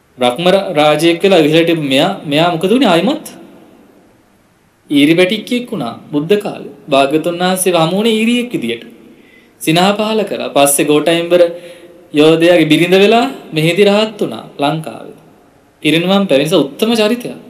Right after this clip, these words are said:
හොඳ පාඩමක්. මොකද්ද? කොච්චර ඉහළට ගියත් ලෞකිකත්වයේ ස්ථිර නැත. පෘථජ්ජන භාවයේ ස්ථිර නෑ. හැබැයි ආර්ය ශ්‍රාවකෙක් වෙලා ඉහළට යනවා කියන්නේ එයා ඉහළින් ඉහළටම ගිහිලා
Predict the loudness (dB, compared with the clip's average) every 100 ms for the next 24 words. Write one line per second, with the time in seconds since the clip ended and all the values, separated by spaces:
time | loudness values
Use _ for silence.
0 | -20 -20 -20 _ _ _ 2 2 4 2
1 | 2 -2 -6 -8 -4 -4 -6 -14 -16 -20
2 | -20 _ _ -8 -8 -8 0 2 4 4
3 | 4 2 0 0 0 0 0 0 0 -4
4 | -4 -4 -4 -4 -8 -12 -8 -8 -4 -4
5 | -4 -6 -10 -18 -20 -20 -20 _ _ _
6 | _ _ _ _ -2 2 2 2 2 4
7 | 4 4 2 0 -2 -2 -2 -6 -16 -20
8 | -20 -20 -20 _ -10 -4 0 2 4 4
9 | 2 2 2 2 2 0 2 2 4 2
10 | 0 0 0 0 0 0 2 2 2 2
11 | 0 -2 -4 0 0